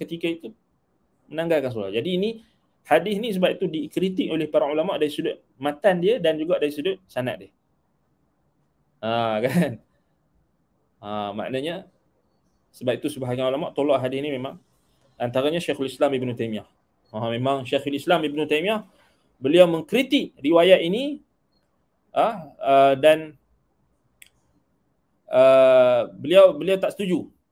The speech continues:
Ha, kan? Beliau tak setuju. Ha, bahawasanya, uh, walaupun dua ayat yang kita sebutkan, lima puluh dua dengan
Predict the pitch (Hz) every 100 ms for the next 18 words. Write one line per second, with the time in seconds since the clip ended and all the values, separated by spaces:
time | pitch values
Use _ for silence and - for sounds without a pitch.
0 | _ _ _ _ - 101 101 92 92 _
1 | _ _ _ _ _ _ - 143 113 -
2 | _ _ _ - 156 151 - 151 135 -
3 | _ _ _ _ _ 104 107 123 127 147
4 | 170 185 - _ _ _ - 123 127 127
5 | 135 185 196 190 160 - 135 147 208 196
6 | 165 190 156 135 147 139 139 131 139 151
7 | 143 135 131 139 135 143 160 156 143 139